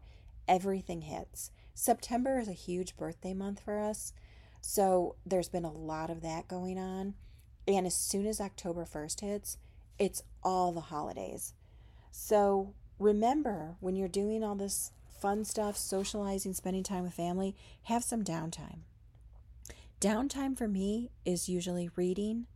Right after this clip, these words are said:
and sitting outside. The weather's starting to break finally here, but we still kind of have a lot of mosquitoes.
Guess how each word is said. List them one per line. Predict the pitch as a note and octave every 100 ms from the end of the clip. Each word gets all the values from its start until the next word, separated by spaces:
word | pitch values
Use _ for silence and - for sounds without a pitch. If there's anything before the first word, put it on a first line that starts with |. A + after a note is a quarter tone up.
| - - - -
and | F#3 F3 F3 F3
sitting | - F3+ F3 D#3+
outside. | D#3+ - - - G3+ - F#3+
The | G#3
weather's | G3+ G#3+ A#3+ C4+ C4 - -
starting | - - E3+ E3+ F3
to |
break | E3 D3 D#3 -
finally | - F#3+ G3+ G#3
here, | G#3 G#3+ G#3+ A3 - - - - - - G3
but | A#3
we | A#3+
still | - D4+ D4+
kind | - A#3
of | G3+
have | F3
a | D#3
lot | D#3 D3+
of | D#3
mosquitoes. | - - - - - F#3+